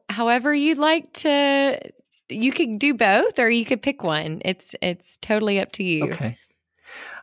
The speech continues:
Speaker 2: A piece of advice that I would offer that's probably applicable to both would be to probably find out mentors. Um, I think mentorship
Speaker 1: Mm-hmm.
Speaker 2: is huge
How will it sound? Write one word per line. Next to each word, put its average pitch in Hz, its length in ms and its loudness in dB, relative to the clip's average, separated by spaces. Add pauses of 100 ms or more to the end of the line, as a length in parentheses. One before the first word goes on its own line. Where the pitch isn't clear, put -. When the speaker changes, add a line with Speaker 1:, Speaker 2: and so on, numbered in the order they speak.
(240)
Speaker 2:
A 117 260 0 (180)
piece - 260 0
of 156 120 2
advice 117 600 0
that 113 180 2
I 110 120 4
would 104 160 2 (100)
offer 107 300 2
that's 104 220 -2
probably 123 260 0
applicable 113 560 -2
to - 100 -4
both 127 540 0
would 160 220 0
be 131 440 4
to - 120 -6
probably - 440 0
find 156 300 2
out 131 180 2
mentors. 117 680 0 (640)
Um, 110 640 0
I 127 100 0
think 190 340 0 (200)
mentorship 165 680 2
Speaker 1:
Mm-hmm. 175 100 -4
Speaker 2:
is 107 260 2
huge 117 880 0